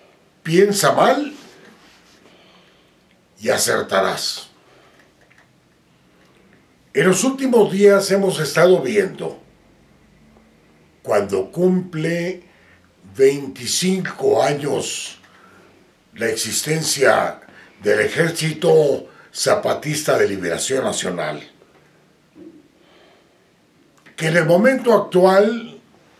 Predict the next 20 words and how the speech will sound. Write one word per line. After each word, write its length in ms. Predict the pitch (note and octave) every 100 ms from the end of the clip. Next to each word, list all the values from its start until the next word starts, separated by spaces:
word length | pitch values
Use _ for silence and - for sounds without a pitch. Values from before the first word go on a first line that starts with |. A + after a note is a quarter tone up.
| _ _ _ _ _ _ _ -
el 280 | - D#3 -
que 160 | D#3
se 240 | - D#3+ -
supone 840 | D#3 C#3 - E3 A#3 A#3+ G#3+ -
que 120 | -
ideológicamente 1200 | A2+ A#2 D3+ F#3 F#3 F#3 - B2 B2 - G2 F2+ - _ _ _ - _ _ _ -
y 100 | A#2+
políticamente 1000 | - C3+ F3+ G#3+ G3 F#3+ C3+ C3+ C3+ -
podría 420 | - G#2+ A#2+ D3+
estar 260 | C#3+ C#3 B2+
de 100 | A#2+
acuerdo 640 | A2+ A#2 C3 A#2+ F#2+ - - _ _ _ _ _ _ _ _ _ _ _
con 200 | A#2+ A2+
el 120 | A2
gobierno 580 | - G#2+ B2+ E3 D#3 D#3+
de 140 | G2+ F#2+
Andrés 320 | F2 F2 F2
Manuel 520 | F2 A#2 C#3 C#3+ -
López 520 | G2+ G#2+ C3 - - -
Obrador, 600 | F#2 E2 E2 F2+ F2+